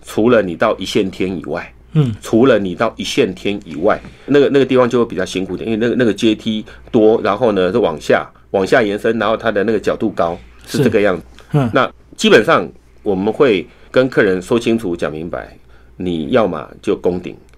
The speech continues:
Speaker 1: 你不嘛就走一半往回走，这样子会比较好一点。因为出门旅游不要太勉强自己，但是你必须要有心理准备。
Speaker 2: 哦，就是至少要走了，不要说完全还没走就放弃这样。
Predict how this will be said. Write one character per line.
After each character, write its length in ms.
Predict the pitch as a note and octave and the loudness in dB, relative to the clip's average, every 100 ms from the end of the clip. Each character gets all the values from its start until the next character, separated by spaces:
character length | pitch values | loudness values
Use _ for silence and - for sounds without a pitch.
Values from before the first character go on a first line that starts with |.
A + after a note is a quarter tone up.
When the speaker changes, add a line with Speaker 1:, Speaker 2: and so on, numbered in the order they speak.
| - - | -20 -14
Speaker 1:
你 160 | G2 | -10
不 180 | F2 B2+ | -4 -2
嘛 240 | G2 D2 C2+ | -2 -4 -6
就 120 | G#2 | -6
走 200 | - D2 | -4 -6
一 60 | D#2+ | -2
半 240 | G2 E2 - - | -4 -4 -12 -10
往 160 | F2 E2 | -4 -2
回 160 | F2+ | -2
走， 200 | F2+ C#2+ - - - | -4 -8 -10 -20 -10
这 100 | - | -2
样 140 | C#3 G2+ | 0 0
子 100 | F#2 | 0
会 220 | C#3 G#2 - | 0 0 -4
比 120 | - | -6
较 120 | B2 F#2 | -2 -2
好 180 | D2+ | -4
一 20 | E2+ | -6
点。 160 | D#2 | -4
因 80 | C3 | 0
为 100 | A#2+ | -2
出 240 | - - | -2 -2
门 160 | E3 C3+ | 2 2
旅 100 | G2+ | 4
游 120 | F#2 | 2
不 120 | F#2 | 2
要 100 | B2 | -2
太 200 | B2+ B2 F2 | 0 0 0
勉 180 | F2+ | -4
强 180 | D#2 F2 | -6 -8
自 140 | F#2 A2+ | -8 -10
己， 180 | - - - - - | -10 -20 -20 -20 -4
但 140 | C3+ | -2
是 100 | C3+ | 0
你 120 | G2+ | -2
必 120 | E2 G#2+ | -2 -6
须 180 | A2 | -2
要 140 | A2 F#2 | 0 0
有 60 | |
心 180 | D2+ F#2 | -2 -6
理 80 | F2+ | -6
准 160 | - A#1+ | -8 -12
备。 80 | D#2+ - - | -12 -12 -2
Speaker 2:
哦， 140 | D#3 | 0
就 140 | F3 G3+ | 2 0
是 100 | G3+ | 0
至 140 | G#3+ | 0
少 160 | D#3+ C#3+ | 0 2
要 120 | D#3 | 2
走 260 | - G#2+ | 0 -6
了， 140 | G2 - | -8 -6
不 80 | - | 2
要 100 | F3+ | 2
说 160 | F3 F3+ | 4 2
完 160 | D3 | 2
全 120 | C#3+ C3+ | 0 -2
还 80 | |
没 120 | C3+ C#3 | 0 0
走 220 | B2+ A#2 | 0 0
就 140 | D3 | 0
放 200 | C#3 C3 | 2 -2
弃 160 | A#2 B2 | -2 -4
这 100 | |
样。 80 | B2 | -4